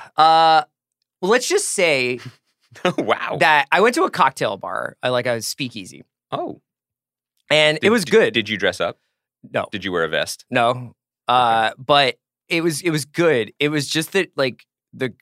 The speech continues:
Speaker 1: guy at, like, the bartender was just, like, really into describing the drinks, which was fine.
Speaker 2: Yeah.
Speaker 1: Um, but, like, he could have just saved himself a lot of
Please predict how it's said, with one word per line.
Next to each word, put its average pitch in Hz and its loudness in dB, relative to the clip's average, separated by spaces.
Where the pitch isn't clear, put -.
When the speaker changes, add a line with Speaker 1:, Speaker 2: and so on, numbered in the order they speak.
Speaker 1:
guy 135 2
at, - -6
like, 120 -4
the 113 -8
bartender 127 -4
was 113 -12
just, - -10
like, 101 -8
really 107 -8
into 101 -12
describing 98 -12
the 104 -10
drinks, 90 -20
which - -20
was 92 -20
fine. - -20
Speaker 2:
Yeah. 82 -10
Speaker 1:
Um, 101 -2
but, 104 -4
like, 110 -8
he 127 -16
could 156 -8
have 139 -8
just - -8
saved 113 -6
himself 110 -6
a 101 -10
lot 98 -6
of 92 -16